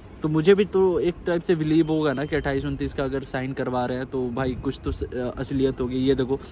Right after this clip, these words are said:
ये bond paper लिख करके दे रहा है तो असलियत होगी। But ये लोग क्या कि without,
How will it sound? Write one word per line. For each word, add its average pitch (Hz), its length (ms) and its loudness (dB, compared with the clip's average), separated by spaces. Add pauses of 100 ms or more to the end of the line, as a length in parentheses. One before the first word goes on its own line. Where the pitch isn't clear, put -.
(140)
ये 147 100 4
bond 139 300 0
paper 147 240 2
लिख 135 200 -2
करके 139 280 0
दे 139 180 2
रहा 123 100 0
है 131 60 -4 (320)
तो 135 60 2
असलियत 139 420 2
होगी। 131 220 -4
But 147 220 -2
ये 151 140 2
लोग 170 240 -2
क्या 165 120 0
कि 160 180 -2
without, 151 380 0